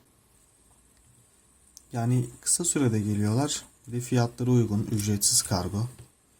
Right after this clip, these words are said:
Türkiye'de kırk, kırk lira, elli lira vereceğinize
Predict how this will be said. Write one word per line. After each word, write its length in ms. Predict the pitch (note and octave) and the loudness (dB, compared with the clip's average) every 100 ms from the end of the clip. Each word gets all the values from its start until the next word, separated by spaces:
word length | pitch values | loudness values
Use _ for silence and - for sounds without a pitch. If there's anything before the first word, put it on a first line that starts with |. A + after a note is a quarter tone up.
| _ _ _ _ _ _ _ - - _ _ | _ _ _ _ _ _ _ -20 -20 _ _
Türkiye'de 480 | - A#2 A2+ A2+ A2+ | -6 -4 -2 -2 0
kırk, 200 | - A#2+ - _ _ | 0 -2 -4 _ _
kırk 280 | - B2 A2 | -8 -6 -4
lira, 140 | G2+ | 0
elli 360 | G2+ G#2 G#2 G#2 | 2 2 2 2
lira 180 | G#2 G#2 | 2 2
vereceğinize 720 | G#2 G#2 G2 F#2+ F#2 G#2+ | 2 2 0 0 -2 -2